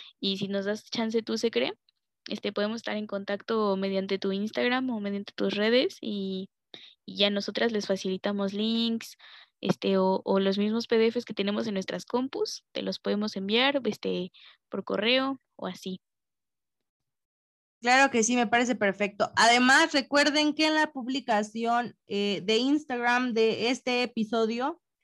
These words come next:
Speaker 2: eh, van a tener ahí, ahí yo les pongo, ¿no? Les, les linkeo sus cuen-, bueno, la cuenta de, de,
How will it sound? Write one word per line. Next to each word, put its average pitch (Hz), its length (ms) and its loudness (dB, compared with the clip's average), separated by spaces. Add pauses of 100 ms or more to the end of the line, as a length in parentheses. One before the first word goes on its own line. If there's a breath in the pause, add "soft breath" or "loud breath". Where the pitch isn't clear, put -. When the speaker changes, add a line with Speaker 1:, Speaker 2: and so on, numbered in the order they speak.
(540)
Speaker 2:
eh, 220 380 4
van 240 200 6
a 285 60 4
tener 247 220 4
ahí, 247 260 4
ahí 269 200 4
yo 320 120 4
les 339 160 2
pongo, 254 440 0
¿no? 247 320 0
Les, 220 360 -2
les 214 440 0
linkeo 214 720 0
sus 240 260 -8
cuen-, 226 380 0
bueno, 214 220 4
la 196 220 4
cuenta 220 400 2
de, 190 420 0
de, 180 680 0